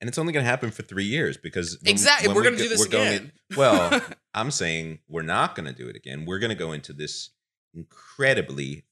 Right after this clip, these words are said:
Speaker 1: futuristic stadium, state,
Speaker 2: Right.
Speaker 1: st-, this state-of-the-art
Speaker 2: A new home,
Speaker 1: stadium
Speaker 2: rather.
Speaker 1: that doesn't have really
Speaker 2: Any roots.
Speaker 1: any, yeah,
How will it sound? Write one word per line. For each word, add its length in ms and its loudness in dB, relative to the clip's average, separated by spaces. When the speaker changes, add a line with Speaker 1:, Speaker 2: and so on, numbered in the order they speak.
Speaker 1:
futuristic 840 -4
stadium, 640 -10
state, 280 -4
Speaker 2:
Right. 260 2
Speaker 1:
st-, 300 -8
this 220 -6
state-of-the-art 1040 -4
Speaker 2:
A 60 -8
new 220 0
home, 280 0
Speaker 1:
stadium 120 0
Speaker 2:
rather. 120 -14
Speaker 1:
that 360 -4
doesn't 420 -2
have 380 -4
really 760 -6
Speaker 2:
Any 220 0
roots. 500 -4
Speaker 1:
any, 540 -6
yeah, 320 -2